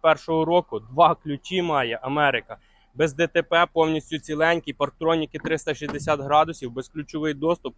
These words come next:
просто запакований. Усі склопідіймачі, електропривід сидінь, мультикермо, датчики світла, дощу, підігрів, е, керма, адаптивний круїз, віртуальна приборна панель, сам підрулює, контроль полоси має,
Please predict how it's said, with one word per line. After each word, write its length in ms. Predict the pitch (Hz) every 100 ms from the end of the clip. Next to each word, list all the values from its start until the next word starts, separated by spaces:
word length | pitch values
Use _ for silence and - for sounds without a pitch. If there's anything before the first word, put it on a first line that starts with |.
| -
просто 400 | 147 165 - 135
запакований. 800 | 139 - 139 147 131 113 101 90 _ _ _ _
Усі 260 | 143 - 185
склопідіймачі, 960 | - 180 - 165 165 165 160 180 185 180 _ -
електропривід 760 | 143 156 - 160 - 123 156 147
сидінь, 480 | - 147 160 165 160 -
мультикермо, 760 | 143 143 151 - 151 156 156
датчики 440 | 139 139 - 143 147
світла, 380 | - 160 - 135
дощу, 400 | 127 127 - 156
підігрів, 600 | 147 139 147 156 170 147 _ _ _ _
е, 180 | - 131
керма, 560 | - 147 151 156 151 131
адаптивний 600 | 127 135 - 170 160 160
круїз, 500 | - 156 160 160 -
віртуальна 580 | 127 139 - 151 151 156
приборна 500 | - 151 143 151 151
панель, 460 | - 151 156 151 135 _ - - -
сам 300 | - 160 -
підрулює, 680 | 170 147 160 170 143 117 -
контроль 340 | 135 131 160
полоси 520 | 143 143 147 - 165
має, 400 | 160 135 117 101